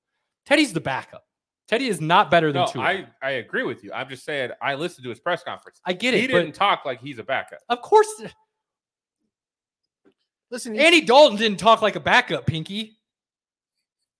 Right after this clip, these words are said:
Speaker 1: But he is.
Speaker 3: Yeah.
Speaker 2: I
Speaker 3: I
Speaker 2: mean,
Speaker 3: mean
Speaker 2: he knows he's a backup.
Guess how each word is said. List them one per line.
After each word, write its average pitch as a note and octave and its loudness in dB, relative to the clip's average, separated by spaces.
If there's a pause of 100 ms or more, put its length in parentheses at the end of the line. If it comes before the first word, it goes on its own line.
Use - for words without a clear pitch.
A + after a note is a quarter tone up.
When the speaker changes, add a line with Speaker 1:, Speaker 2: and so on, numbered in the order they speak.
(160)
Speaker 1:
But G#3+ 2
he G3 0
is. A#3+ 2 (540)
Speaker 3:
Yeah. C3+ -18 (680)
Speaker 2:
I E3 -20
Speaker 3:
I - -20
Speaker 2:
mean, C3 -20
Speaker 3:
mean C3+ -20 (100)
Speaker 2:
he D3 -20
knows D#3+ -14
he's C3 -16
a G#2+ -18
backup. G2+ -12